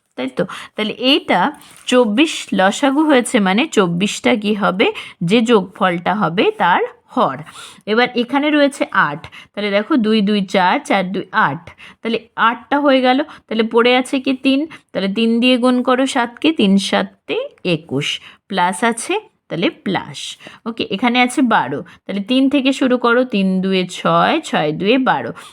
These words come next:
তাহলে পড়ে আছে দুই, তাহলে দুই গুণিত এক মানে হলো দুই, এত অংশ। তাহলে কত হচ্ছে? একুশ যুক্ত দুই মানে তেইশ বাই চব্বিশ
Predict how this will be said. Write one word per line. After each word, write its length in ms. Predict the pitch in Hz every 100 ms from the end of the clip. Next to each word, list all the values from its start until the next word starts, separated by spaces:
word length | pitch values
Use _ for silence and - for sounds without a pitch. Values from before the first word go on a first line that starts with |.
| _
তাহলে 180 | 196 202 196
পড়ে 200 | 214 220 233
আছে 200 | 233 - 427 - - 190
দুই, 160 | 220 147 165 -
তাহলে 200 | - 170 175
দুই 140 | 185 233
গুণিত 300 | 233 214 180 175 170 170
এক 100 | 330 -
মানে 240 | 190 143 151 175
হলো 220 | 175 269 508 - _ 151
দুই, 160 | 151 127 - - 151
এত 200 | 156 - 277 508 - _ 165
অংশ। 300 | 156 135 - - - _ _ _ _ _ _ _ _ _ _ _ _ _ _ _ _ _ - - -
তাহলে 200 | 180 190 190
কত 160 | 185 214
হচ্ছে? 240 | 240 233 - 269
একুশ 260 | 175 247 285 220
যুক্ত 220 | 220 220 196 185
দুই 160 | 170 208 349
মানে 160 | 196 175 185 -
তেইশ 400 | 165 156 240 320 - - - _ 151
বাই 200 | 165 156 208 -
চব্বিশ 520 | 175 160 143 175 359